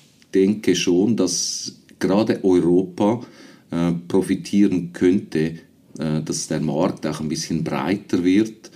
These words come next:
Äh, ich gehe nicht davon aus, dass wir, äh, weitere so enorme Zuwächse in den Staaten sehen und dass, äh, vielleicht auch ein bisschen eine, äh,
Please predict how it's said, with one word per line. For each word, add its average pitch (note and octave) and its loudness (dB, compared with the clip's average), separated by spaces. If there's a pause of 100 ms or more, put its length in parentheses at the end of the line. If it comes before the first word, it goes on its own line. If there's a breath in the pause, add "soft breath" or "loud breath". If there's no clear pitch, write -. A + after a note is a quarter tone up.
(420 loud breath)
Äh, D#2 -2
ich - -6
gehe D#2+ 0
nicht F#2 0
davon G2+ 0
aus, D#2+ -2
dass D#2 -4
wir, D#2 0
äh, D2 -4
weitere D2 -4 (680)
so - 2
enorme F2 2
Zuwächse F2 0
in E2+ 0
den D#2 -2
Staaten D2+ -4
sehen D#2 0 (440 loud breath)
und A2 2
dass, B2 0
äh, A2+ 2
vielleicht G#2 0
auch G2 -2
ein G2 2
bisschen - -2
eine, F2+ 0 (320)
äh, D#2+ -4